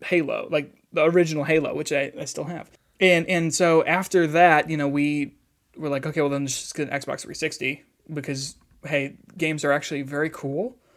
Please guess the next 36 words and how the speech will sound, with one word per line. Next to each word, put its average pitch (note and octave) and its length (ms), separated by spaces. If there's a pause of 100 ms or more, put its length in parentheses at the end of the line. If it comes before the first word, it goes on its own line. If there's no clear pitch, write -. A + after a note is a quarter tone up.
(420)
Um, C#3 460
so - 120
we D3+ 60
got D3+ 240
an D#3+ 360
Xbox D3+ 340
three D#3+ 160
sixty. D#3 320
This D#3+ 160
was D3 100
right D3 160
around C#3+ 300
when, C#3 180
like, C3 140 (160)
Halo D3 300
Reach F3+ 340
came F3 180
out, F#3 220
I E3 80
think. F#3+ 420 (520)
Was D3+ 60
that C3+ 120
two D#3 100
thousand D3+ 200
ten, D#3+ 200
two D#3+ 60
thousand D3 180
eleven? D#3+ 400
And D3 260
Portal E3+ 280
two D#3+ 460
and, D3+ 200
and D#3 100
all C#3+ 180
that. C#3 300
So C#3+ 360